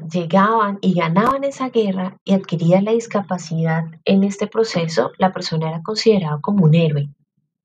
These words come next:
y era soportada por la sociedad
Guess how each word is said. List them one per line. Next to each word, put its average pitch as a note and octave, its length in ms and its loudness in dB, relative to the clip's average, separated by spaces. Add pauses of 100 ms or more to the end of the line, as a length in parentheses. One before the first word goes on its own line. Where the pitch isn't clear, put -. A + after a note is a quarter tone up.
(1120)
y C4+ 360 -2 (120)
era F3+ 220 4
soportada A3 880 2
por C4 160 2
la A#3+ 140 2
sociedad F#3+ 560 0